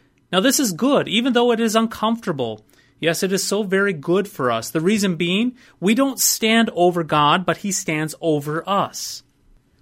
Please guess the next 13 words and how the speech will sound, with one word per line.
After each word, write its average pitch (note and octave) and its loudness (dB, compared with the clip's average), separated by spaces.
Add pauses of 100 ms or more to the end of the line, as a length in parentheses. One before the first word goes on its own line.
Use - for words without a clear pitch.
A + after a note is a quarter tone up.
(140)
We D3+ 0
must D#3+ 0
never F3+ 2
forget C#3+ 2
that B2+ 0
we E3+ 0
are E3 2
the E3 -4
sheep, D3+ -6
he D3+ -2
is D3+ -2
the D3+ -2
shepherd. C3+ -4